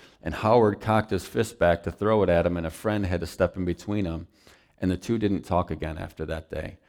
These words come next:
Like, Howard was just so hurt by the fact that Frank and his son would expand their business to the point that it pushed his family's business right out of business. So this went on for eight months. These two didn't speak to each other.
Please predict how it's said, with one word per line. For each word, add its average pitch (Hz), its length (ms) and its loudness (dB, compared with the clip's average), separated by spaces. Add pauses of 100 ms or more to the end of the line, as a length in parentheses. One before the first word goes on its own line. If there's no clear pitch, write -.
(400)
Like, 87 180 -4
Howard 104 400 4
was 87 140 -4
just - 300 -6
so 98 280 2
hurt 95 380 0
by 82 140 0
the 82 100 0
fact 87 340 -2
that 80 120 -10
Frank 92 420 -4
and 85 120 -8
his 82 140 -8
son 87 460 -4 (360)
would 87 140 0
expand 110 500 0
their 107 80 4
business 98 480 2
to - 100 -8
the 85 80 -8
point 90 280 -4
that 85 100 -4
it - 140 -10
pushed - 340 -2
his 104 260 -4
family's 82 600 -6
business 82 520 -10
right 85 220 0
out 82 160 -6
of - 100 -14
business. - 580 -14 (960)
So 131 100 -2
this 127 100 -6
went 165 160 4
on 131 160 6
for 117 280 -2
eight 117 260 0
months. 90 580 -6
These 92 200 -2
two 95 160 -4
didn't 87 240 -2
speak - 320 -6
to 80 120 -8
each 80 140 -8
other. 73 360 -6